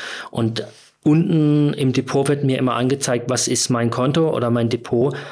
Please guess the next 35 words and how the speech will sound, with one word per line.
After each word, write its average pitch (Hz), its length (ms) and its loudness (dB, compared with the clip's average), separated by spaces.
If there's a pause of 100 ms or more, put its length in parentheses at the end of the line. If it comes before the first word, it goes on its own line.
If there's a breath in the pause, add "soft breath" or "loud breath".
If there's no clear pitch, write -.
(320 loud breath)
jetzt - 340 -2
eben 123 160 2
gerade 110 360 0
wert. 127 420 0 (800 loud breath)
Und 127 200 0
auch 127 160 -2
immer 139 240 2
im 143 100 -2
Vergleich 127 440 -2
zu - 140 0
den 123 200 0
Preisen, 123 400 0
die 117 200 -2
ich - 160 -2
am 117 80 0
Anfang 127 300 0
bezahlt 113 380 -2
habe. 110 180 -4
Also 117 220 -2
bin 123 140 2
ich 131 160 -2
eigentlich 120 260 0
im 117 80 -2
Plus - 360 0
oder 131 180 0
bin 139 180 0
ich 139 140 0
im 120 120 2
Minus 165 420 2
und 131 300 -2
wie 123 100 0
stehen 131 280 0
meine 123 260 0
einzelnen 113 420 -2
Positionen? 110 760 -2